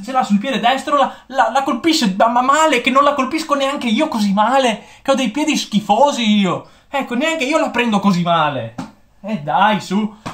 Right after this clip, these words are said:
eh dai, quindi cosa vi de-, cosa vi dimostra questo? Come ho detto anche nel messaggino prima, ventinove tiri, ventinove tiri, e non fai neanche un gol, c'è un problema,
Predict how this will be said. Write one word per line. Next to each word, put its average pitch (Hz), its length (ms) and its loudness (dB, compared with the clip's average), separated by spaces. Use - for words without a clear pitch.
eh 185 160 -6
dai, 175 300 2
quindi 214 300 2
cosa 208 260 0
vi 208 80 2
de-, 208 180 -2
cosa 247 200 -4
vi 233 80 -4
dimostra 185 400 -2
questo? 131 480 -12
Come - 180 0
ho - 20 2
detto 233 180 -4
anche 233 220 0
nel 208 100 2
messaggino 196 880 2
prima, 180 540 0
ventinove 208 720 2
tiri, 160 520 2
ventinove 202 1080 2
tiri, 175 600 0
e 269 140 2
non 233 180 4
fai 277 340 4
neanche 233 300 2
un 214 140 6
gol, 165 260 2
c'è 165 200 -2
un 202 120 2
problema, 202 580 0